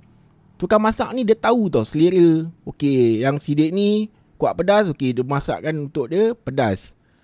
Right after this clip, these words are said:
Ha, isteri dengan anak dia tak pedas. Ha, dia macam tahu eh. Oi lah. Seram eh. Ha, korang bayangkan lah. Kalau betul lah tu hantu ke, jin ke, bunian ke.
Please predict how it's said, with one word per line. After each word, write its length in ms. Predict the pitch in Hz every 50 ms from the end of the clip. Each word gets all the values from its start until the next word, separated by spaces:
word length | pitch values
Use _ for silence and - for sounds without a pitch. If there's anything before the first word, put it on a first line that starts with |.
| _ _ _ _ _ _ _ _ _ _
Ha, 240 | - - 104 104 -
isteri 400 | - 131 139 - - 220 214 208
dengan 240 | 190 185 190 185 180
anak 240 | 185 190 180 135
dia 160 | 196 226 233 -
tak 160 | - - -
pedas. 480 | 120 120 107 98 92 - - - - - _ _ _ _ _ _ _ _ -
Ha, 320 | 208 220 - - 185 -
dia 80 | - 156
macam 160 | 214 226 254
tahu 320 | - - 262 233 165 175 240
eh. 100 | 285 - _ _ _ - - _ _ _ _ _ _ _ _ _ _ _ _ _ _ _ _ _ _ _ _ _ _ _ - 160
Oi 640 | 156 160 165 165 160 165 160 165 165 165 160 143
lah. 240 | 117 110 104 98 98 - _ _ _ _ _ _ _
Seram 400 | _ - 156 - - 180 160 170
eh. 160 | 190 226 226 - - _ _ _ _ _ _ _ _ _ _ _ _ _ _ _ _ _ _ _ _ _ _ _ _ _ _ _ _ _ _
Ha, 400 | - - 123 123 117 113 110 113
korang 320 | - - 170 240 240 233
bayangkan 400 | 240 240 240 240 254 254 254 254
lah. 160 | 240 151 104 90 104 107 _ _
Kalau 240 | - - 151 208 240 233 202
betul 400 | 240 240 _ - - 269 269 254
lah 80 | 226
tu 240 | 196 190 - 214 208
hantu 480 | 196 196 214 208 _ - 208 185 180 170
ke, 320 | 180 185 190 185 185 180
jin 480 | 170 147 143 151 170 190 196 180 180 175
ke, 240 | 170 180 180 175 160
bunian 560 | 143 156 175 180 185 185 190 185 180 175 175
ke. 400 | 170 170 180 175 175 170 170